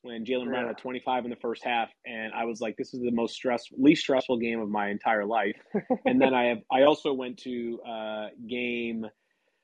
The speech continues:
Speaker 1: uh, let's see, game four, uh, three against Miami, where they lost at home in a game where you're just like, did they lose game three or game four? Pretty sure it was game three, where they lost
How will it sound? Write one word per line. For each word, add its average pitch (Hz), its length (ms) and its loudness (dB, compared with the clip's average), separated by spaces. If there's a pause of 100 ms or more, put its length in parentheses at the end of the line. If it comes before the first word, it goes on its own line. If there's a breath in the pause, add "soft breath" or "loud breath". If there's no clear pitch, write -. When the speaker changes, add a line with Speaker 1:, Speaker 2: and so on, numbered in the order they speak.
(340)
Speaker 1:
uh, 117 640 0
let's - 240 -10
see, 101 220 -16 (100)
game 123 1300 -4 (520)
four, 170 420 8
uh, 127 180 6 (100)
three 208 300 -2
against 113 320 -8
Miami, 117 460 -4
where 107 140 -6
they 104 100 -6
lost 107 420 -2
at 113 140 -12
home 101 520 -4 (120)
in 110 600 -2
a 117 120 0
game 120 500 0
where 110 180 -2
you're 101 200 4
just 98 300 -4
like, 95 280 0 (920)
did 156 260 4
they 165 120 6
lose 220 220 8
game 190 240 8
three 190 220 8
or - 20 8
game 113 180 2
four? - 240 -12
Pretty 170 160 8
sure 127 140 4
it 107 40 2
was 98 40 -2
game 95 220 -2
three, 92 300 -4 (340 loud breath)
where 120 500 4
they 120 180 0
lost 113 560 2